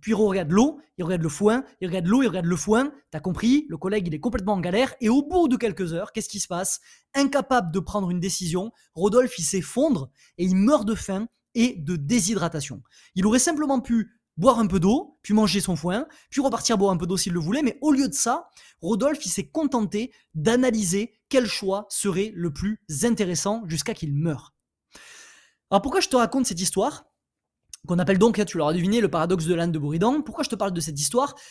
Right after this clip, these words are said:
Parce que c'est une magnifique métaphore de nos vies. On fait tous face à des choix qui sont difficiles. Des choix de carrière, des choix de partenaire, euh, des choix de localisation où on veut habiter,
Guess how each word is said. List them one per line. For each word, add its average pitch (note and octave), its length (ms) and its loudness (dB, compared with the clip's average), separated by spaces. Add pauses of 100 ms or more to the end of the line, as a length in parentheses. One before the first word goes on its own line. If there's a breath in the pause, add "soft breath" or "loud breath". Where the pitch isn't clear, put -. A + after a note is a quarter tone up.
Parce A3+ 120 0
que E4 80 2
c'est C#4 120 4
une A3 80 2
magnifique C#4 640 0
métaphore A#3 600 0
de F#3+ 100 0
nos F3+ 80 0
vies. - 260 -8 (1080 soft breath)
On G#3+ 100 4
fait D4 140 4
tous E4+ 340 -2
face - 460 0 (120)
à F3+ 120 -4
des F#3+ 100 2
choix G3+ 580 -2
qui - 80 -6
sont F#3+ 120 -2
difficiles. D#3 560 -4 (140)
Des D#3+ 120 -2
choix G3 180 0
de F3 80 2
carrière, F#3+ 600 0
des E3 100 -2
choix F3+ 220 -2
de C#3+ 60 -12
partenaire, F3 680 -4 (400 soft breath)
euh, C#3+ 200 -2
des D#3+ 200 -2
choix F#3 500 0
de D3+ 120 -4
localisation F#3+ 720 2
où D#3+ 160 -2
on D3 40 -2
veut D3 140 -2
habiter, G#3 520 -2